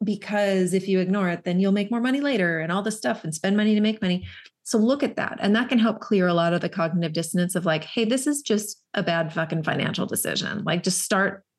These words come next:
th-, bar none, that's it, without going into the emotional stuff. And it's gonna be different if you've been in for a <laughs> while.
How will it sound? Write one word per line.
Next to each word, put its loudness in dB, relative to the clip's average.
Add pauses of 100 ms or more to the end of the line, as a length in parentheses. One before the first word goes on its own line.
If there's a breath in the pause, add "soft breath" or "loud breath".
th-, -4
bar 2
none, 4
that's 0
it, -4 (600 loud breath)
without 2
going 2
into -2
the -2
emotional -4
stuff. -6 (500 loud breath)
And 4
it's -2
gonna 4
be 4
different 0
if -2
you've 0
been 0
in 2
for -2
a 2
<laughs> 0
while. 0